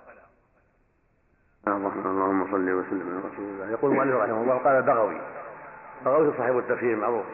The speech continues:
حسين <clears throat> معروف رحمه الله، متوفى سنة ستة عشر ومائة وخمسمائة، يقول رحمه الله: العراف والذي يدعي معرفة الأمور، المقدمات، يعني بأشياء ينظمها يستدل بها على المسروق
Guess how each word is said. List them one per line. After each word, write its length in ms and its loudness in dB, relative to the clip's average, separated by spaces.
حسين 240 -2
<clears throat> 280 0
معروف 300 0
رحمه 220 -2
الله، 200 0
متوفى 420 2
سنة 120 -4
ستة 100 0
عشر 180 0
ومائة 260 0
وخمسمائة، 480 -2
يقول 200 0
رحمه 380 4
الله: 320 4
العراف 480 4
والذي 220 4
يدعي 280 2
معرفة 220 0
الأمور، 420 -2
المقدمات، 600 0
يعني 100 -4
بأشياء 600 2
ينظمها 720 2
يستدل 360 2
بها 160 4
على 120 4
المسروق 420 0